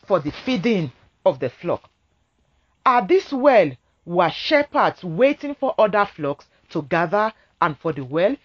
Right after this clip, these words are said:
to be opened for them. And at this well was Jacob, who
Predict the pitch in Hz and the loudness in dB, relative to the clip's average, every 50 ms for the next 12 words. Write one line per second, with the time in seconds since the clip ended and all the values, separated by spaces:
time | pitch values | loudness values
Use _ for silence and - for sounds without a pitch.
0 | _ _ - 349 262 302 302 - - 277 277 - - 254 226 - - 147 139 135 | _ _ -6 -2 0 0 2 4 4 4 4 2 -2 -6 -4 -4 -4 -4 -2 -2
1 | 170 151 - - _ _ _ _ _ _ _ _ _ _ _ _ _ _ _ _ | -2 -2 -4 -6 _ _ _ _ _ _ _ _ _ _ _ _ _ _ _ _
2 | - 254 269 247 262 262 262 196 - 381 440 - - 302 262 277 294 262 214 190 | 0 2 2 2 2 2 2 2 4 2 2 2 0 -2 2 2 4 4 4 2
3 | 175 175 165 139 131 - 247 254 - - 240 196 156 - - _ _ _ _ _ | 0 0 -2 -2 0 2 2 2 2 2 2 2 2 0 -2 _ _ _ _ _
4 | _ - 359 | _ 4 4